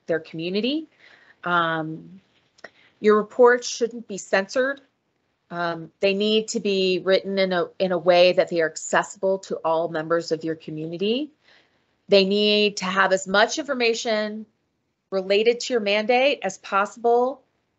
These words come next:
that can be disclosed by law, 'cause there definitely are limitations to what you can put in a report like that. Um,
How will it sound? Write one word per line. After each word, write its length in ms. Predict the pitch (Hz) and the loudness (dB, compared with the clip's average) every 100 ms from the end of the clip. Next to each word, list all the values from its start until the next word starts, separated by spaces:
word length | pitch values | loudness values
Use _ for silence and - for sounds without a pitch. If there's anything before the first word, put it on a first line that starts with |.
| _ _ _ _ _ _ _ _ _ _ _ _ | _ _ _ _ _ _ _ _ _ _ _ _
that 300 | 170 220 220 | 2 4 4
can 260 | - 214 202 | -2 -4 -4
be 120 | 202 | -6
disclosed 640 | 190 - - 185 180 - | -8 -10 -6 -4 -4 -6
by 120 | 175 160 | -4 -4
law, 320 | 156 - - _ _ _ | -4 -12 -16 _ _ _
'cause 200 | - 185 | -10 -6
there 160 | - 208 | 0 0
definitely 480 | 214 214 226 220 214 | 2 2 0 -4 -2
are 120 | 196 | -2
limitations 680 | 190 190 190 196 - 180 - | -4 -8 -8 -10 -10 -14 -12
to 80 | 175 | -12
what 300 | 160 180 180 | -4 -4 -4
you 100 | 180 | -12
can 200 | - 160 | -14 -16
put 240 | - 202 | -6 -4
in 120 | 220 | -4
a 40 | 185 | -6
report 440 | 180 - 220 220 | -10 -4 -2 0
like 220 | 240 226 | -2 -2
that. 320 | 247 247 311 - _ _ - - - 175 | 0 0 -2 -12 _ _ -20 -20 -20 -12
Um, 520 | 170 165 160 156 | -8 -6 -8 -10